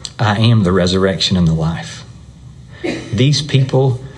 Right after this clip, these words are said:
have no answer to death. And the answer is standing right there.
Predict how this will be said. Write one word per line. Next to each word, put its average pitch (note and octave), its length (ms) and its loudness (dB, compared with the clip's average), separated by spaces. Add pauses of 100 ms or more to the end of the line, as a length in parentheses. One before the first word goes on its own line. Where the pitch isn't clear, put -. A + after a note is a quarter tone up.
(1400)
have A2+ 220 0
no A#2 240 4
answer B2 400 2
to G2 80 2
death. E2+ 500 -2 (1160)
And F#2+ 100 0
the F#2 80 2
answer G2 340 2
is - 80 2
standing F#2+ 380 2
right F#2 320 2
there. E2 260 -4